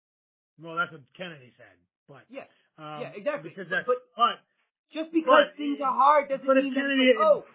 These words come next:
Speaker 2: we gotta just blow it, blow it up. It's not working. Just blow it up. Why don't
Speaker 1: But
Speaker 2: we just try to fix it? Why don't we
Speaker 1: But
Speaker 2: actually
Speaker 1: let's
Speaker 2: try
Speaker 1: talk,
Speaker 2: to fix
Speaker 1: but
Speaker 2: it?"
Speaker 1: you gotta talk about what's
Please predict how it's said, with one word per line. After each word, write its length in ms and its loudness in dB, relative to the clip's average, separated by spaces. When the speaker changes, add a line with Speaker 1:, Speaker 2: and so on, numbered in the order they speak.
Speaker 2:
we 80 -20
gotta 240 -4
just 240 -20
blow 380 6
it, 160 -2
blow 320 0
it 80 -2
up. 160 -2
It's 160 -20
not 240 -12
working. 340 -10
Just 240 -20
blow 160 -6
it 80 -4
up. 100 -10
Why 140 -4
don't 80 6
Speaker 1:
But 180 10
Speaker 2:
we 60 -16
just 160 -20
try 160 -16
to 160 -16
fix 160 -12
it? 80 -20
Why 140 -10
don't 80 -8
we 160 -14
Speaker 1:
But 100 8
Speaker 2:
actually 160 -16
Speaker 1:
let's 220 4
Speaker 2:
try 80 -6
Speaker 1:
talk, 120 4
Speaker 2:
to 40 -20
fix 80 -14
Speaker 1:
but 120 2
Speaker 2:
it?" 40 -14
Speaker 1:
you 80 -4
gotta 240 4
talk 160 2
about 160 0
what's 160 -4